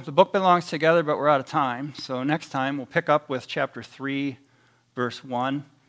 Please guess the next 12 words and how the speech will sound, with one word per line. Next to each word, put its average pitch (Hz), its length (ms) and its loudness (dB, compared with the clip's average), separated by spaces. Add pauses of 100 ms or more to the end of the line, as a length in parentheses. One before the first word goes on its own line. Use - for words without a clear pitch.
(220)
We'll 120 120 -10
cover 127 320 -2
how 127 160 -2
Jonah 131 260 -4
preached 139 380 -8
in 120 140 -4
Nineveh. 139 320 0
There 117 120 -4
was 113 140 -10
mass, 120 600 -10
uh, 117 200 -6
conversions. 131 920 -8